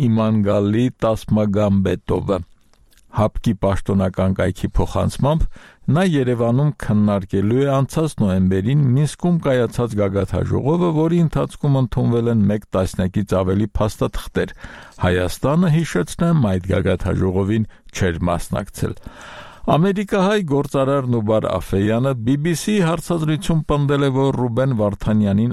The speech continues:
Ադրբեջանում առաջադրված մեղադրանքները անհիմն են։ Ադրբեջանցի զինծառայողները Ռուբեն Վարդանյանին ձերբակալել են սեպտեմբերի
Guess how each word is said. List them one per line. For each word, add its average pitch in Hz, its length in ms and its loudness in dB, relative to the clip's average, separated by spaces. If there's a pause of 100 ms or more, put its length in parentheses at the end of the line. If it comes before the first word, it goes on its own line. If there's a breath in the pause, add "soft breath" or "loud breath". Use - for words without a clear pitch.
(160)
Ադրբեջանում 139 800 0
առաջադրված 123 800 -2 (120)
մեղադրանքները 101 760 0 (180)
անհիմն 87 640 0
են։ - 60 -8 (760 loud breath)
Ադրբեջանցի 98 760 0 (120)
զինծառայողները 92 920 0 (120)
Ռուբեն 160 400 0
Վարդանյանին 151 720 0
ձերբակալել 123 720 0
են 123 160 0
սեպտեմբերի 110 640 0